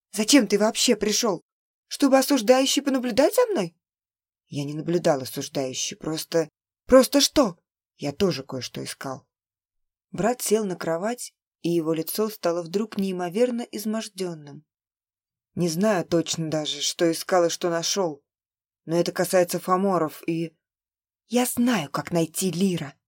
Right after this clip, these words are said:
призналась Дав. Её голос прозвучал с пугающей для неё самой твёрдостью. Ник удивлённо поднял брови и, вероятно, сам того не осознавая, немного подался вперёд, отчего ножка старой кровати скрипнула.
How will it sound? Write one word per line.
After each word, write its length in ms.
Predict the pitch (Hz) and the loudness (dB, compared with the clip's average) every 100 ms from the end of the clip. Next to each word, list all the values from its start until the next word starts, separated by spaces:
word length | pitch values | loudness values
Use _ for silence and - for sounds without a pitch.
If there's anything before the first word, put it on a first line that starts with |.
| _ - | _ -10
призналась 480 | 160 170 165 156 | -6 -2 -2 -4
Дав. 260 | 156 165 143 _ _ _ _ _ | -2 -2 -2 _ _ _ _ _
Её 260 | 160 156 160 | -6 -4 -4
голос 380 | - 240 254 | -2 -2 -4
прозвучал 600 | - 214 196 202 208 196 | -6 -6 -2 -2 0 -2
с 80 | 220 | -2
пугающей 680 | - 208 190 190 214 - 233 | -6 -4 0 0 -2 -4 -4
для 200 | 214 226 | -2 -2
неё 280 | 226 196 185 | -2 -2 -4
самой 340 | 202 196 185 | -4 -6 -6
твёрдостью. 720 | 196 196 185 - 147 - 143 139 _ _ _ _ _ _ _ - | -8 -6 -6 -6 -12 -10 -12 -14 _ _ _ _ _ _ _ -12
Ник 420 | 143 208 - - | -6 -4 -4 -10
удивлённо 580 | 170 156 147 202 220 185 | -8 -6 -4 -2 -2 -4
поднял 420 | 160 160 156 151 | -6 -8 -10 -12
брови 500 | 139 147 175 220 - _ _ _ | -10 -10 -8 -12 -16 _ _ _
и, 100 | 165 | -6
вероятно, 480 | 170 196 220 226 233 | -2 -2 -2 -4 -6
сам 300 | - 240 175 | -2 -2 0
того 240 | 180 185 | -2 -2
не 120 | 175 170 | -4 -6
осознавая, 640 | - 175 190 202 277 302 | -6 -6 -4 -4 -2 -2
немного 460 | 285 269 214 233 | -4 -4 -4 -6
подался 460 | 262 254 220 233 247 | -4 -4 -4 -6 -12
вперёд, 520 | - 262 254 156 - - _ _ - | -8 -4 -2 -4 -6 -20 _ _ -10
отчего 440 | 170 - 196 190 | -8 -4 -4 -2
ножка 340 | 185 175 - | -4 -6 -8
старой 340 | 175 - 180 180 | -8 -4 -2 -4
кровати 440 | - 180 247 277 | -6 -4 -4 -4
скрипнула. 720 | 196 - 233 208 - 151 135 | -8 -6 -4 -4 -6 -14 -14